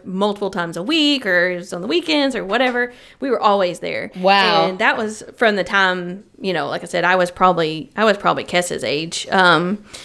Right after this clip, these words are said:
Speaker 1: at that point. But, um, and me and my little cousin. So I have a, I don't know how much younger my cousin is, but yeah, she was, she couldn't ride all the rides 'cause she wasn't tall enough. I remember that. But anyway, <laughs> um,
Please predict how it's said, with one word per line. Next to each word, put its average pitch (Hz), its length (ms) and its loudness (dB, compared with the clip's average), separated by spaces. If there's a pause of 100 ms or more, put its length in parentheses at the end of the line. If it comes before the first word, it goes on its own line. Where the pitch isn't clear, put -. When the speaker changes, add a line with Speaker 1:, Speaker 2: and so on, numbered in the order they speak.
(460)
Speaker 1:
at 202 140 0
that 185 180 2
point. 175 400 -6
But, 190 400 2
um, 180 320 0
and 202 180 0
me 240 140 0
and 220 100 0
my 190 140 4
little 190 220 0
cousin. 175 560 -4
So 175 260 -2
I 170 80 -2
have 214 160 -6
a, 185 120 -2 (120)
I 262 80 0
don't 440 120 0
know 392 100 0
how 285 200 -4
much 254 260 -2
younger 196 640 -4
my 170 180 -6
cousin 196 360 -12
is, 190 80 -12
but 190 220 -2
yeah, 190 260 2
she 254 220 -4
was, 202 300 -2
she 311 120 -2
couldn't 226 300 0
ride 196 300 4
all 185 140 2
the 185 80 -6
rides 165 260 0
'cause 170 120 -14
she 185 120 -8
wasn't 156 280 -10
tall - 220 -12
enough. 98 260 -14
I - 60 -14
remember - 260 -14
that. - 160 -12 (140)
But 605 200 4
anyway, 539 160 2 (440)
<laughs> 427 880 2
um, - 40 -18